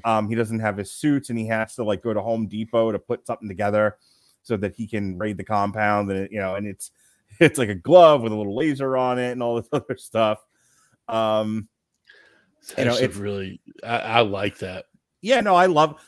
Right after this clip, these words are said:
Speaker 1: like, a lot of people, a lot of people hate Iron Man three because of the Mandarin thing, and I think those people need to get lives.
Speaker 2: Yeah.
Speaker 1: Um, <laughs> I love Iron Man three, and part of it is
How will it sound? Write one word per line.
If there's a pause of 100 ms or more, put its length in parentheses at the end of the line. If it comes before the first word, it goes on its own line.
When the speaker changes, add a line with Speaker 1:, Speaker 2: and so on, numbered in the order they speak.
Speaker 1:
like,
a
lot
of
people,
a
lot
of
people
hate
Iron
Man
three
because
of
the
Mandarin
thing,
and
I
think
those
people
need
to
get
lives. (320)
Speaker 2:
Yeah. (240)
Speaker 1:
Um, (240)
<laughs>
I
love
Iron
Man
three,
and
part
of
it
is